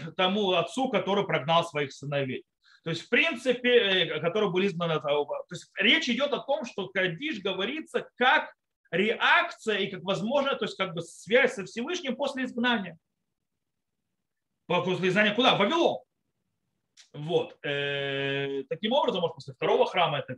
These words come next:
далее. Э, и есть здесь, кстати, Аруха Шульхан пишет действительно, что Ш-, Кадиш был установлен именно,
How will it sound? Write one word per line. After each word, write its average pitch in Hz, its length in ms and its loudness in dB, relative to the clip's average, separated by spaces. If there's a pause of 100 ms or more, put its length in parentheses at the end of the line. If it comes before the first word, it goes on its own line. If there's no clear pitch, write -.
далее. - 160 -16 (760)
Э, 160 1400 8 (1080)
и 180 80 -6
есть 294 220 4
здесь, 294 120 -4
кстати, 226 220 2
Аруха 247 240 2
Шульхан 233 400 -2
пишет 233 200 -6
действительно, 233 380 -8
что - 220 -6
Ш-, - 240 -12 (100)
Кадиш 185 320 -4
был 208 140 -4
установлен 254 680 -4 (420)
именно, 196 600 0